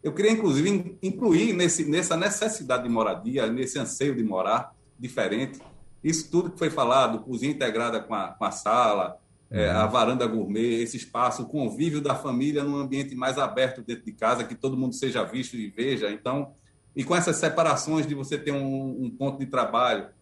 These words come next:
Speaker 1: essa questão de videoconferência, como nós estamos fazendo aqui. A gente, era impensável fazer um, um, um debate aqui na Supermanhã se não fosse presencial, não é verdade?
Speaker 2: Isso.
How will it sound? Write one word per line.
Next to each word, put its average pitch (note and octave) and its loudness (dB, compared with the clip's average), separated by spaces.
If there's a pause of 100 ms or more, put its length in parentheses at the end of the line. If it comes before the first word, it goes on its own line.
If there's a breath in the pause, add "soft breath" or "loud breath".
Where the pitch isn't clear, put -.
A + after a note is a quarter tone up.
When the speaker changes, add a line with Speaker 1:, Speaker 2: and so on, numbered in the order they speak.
(320)
Speaker 1:
essa - -4
questão E3 0
de D3+ 0
videoconferência, D#3 0
como A3 0
nós B3 0
estamos A#3 -2
fazendo G#3 2
aqui. F3 0
A B2+ 2
gente, E3 -4
era F#3 0
impensável F3+ 2
fazer C#3 0
um, C#3 -2
um, C3 -6
um B2 -10
debate B2+ 2
aqui C3 -2
na C#3 0
Supermanhã C3+ -2
se F3+ -8
não A#3+ -6
fosse - -6
presencial, D#3+ 0
não A#2+ 0
é - -2
verdade? A#2 -2
Speaker 2:
Isso. D#2+ 0